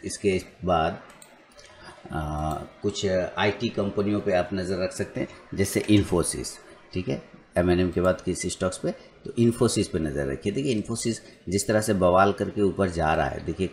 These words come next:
यहाँ से breakout करके ऊपर गया है, तो अगर Infosys अप साइड में अगर break कर दे तो मज़ा आ जाएगा। तो हम सत्रह सौ पैंतीस के ऊपर Infosys को खरीदेंगे, buy above one seven three फ़ाइव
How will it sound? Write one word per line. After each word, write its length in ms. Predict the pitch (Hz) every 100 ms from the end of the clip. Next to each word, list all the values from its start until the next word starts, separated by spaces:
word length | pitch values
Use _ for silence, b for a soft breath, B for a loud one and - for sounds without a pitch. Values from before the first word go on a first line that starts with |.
| -
यहाँ 300 | 87 73 90
से 120 | - 85
breakout 480 | 80 78 80 82
करके 240 | - 76 87
ऊपर 280 | 80 82 76
गया 220 | 73 78
है, 120 | 65 B B -
तो 60 | 92
अगर 180 | 95 98
Infosys 560 | 90 107 104 104 98 -
अप 160 | 87 -
साइड 280 | 98 87
में 160 | 95 92
अगर 120 | 90 78
break 300 | 85 87 -
कर 140 | 95
दे 160 | 85 76
तो 120 | 80
मज़ा 300 | 78 73 78
आ 60 | 73
जाएगा। 320 | 78 85 95 - B B -
तो 60 |
हम 120 | 101 107
सत्रह 380 | - 95 101 101
सौ 160 | 110 98
पैंतीस 400 | 90 82 87 95
के 100 | -
ऊपर 300 | 92 80 87
Infosys 460 | 85 80 82 80 78
को 100 | 82
खरीदेंगे, 460 | - 73 65 69 71
buy 160 | 80 85
above 280 | 95 113
one 160 | 90 82
seven 280 | - 87 113
three 240 | - 80
फ़ाइव 280 | 78 90 120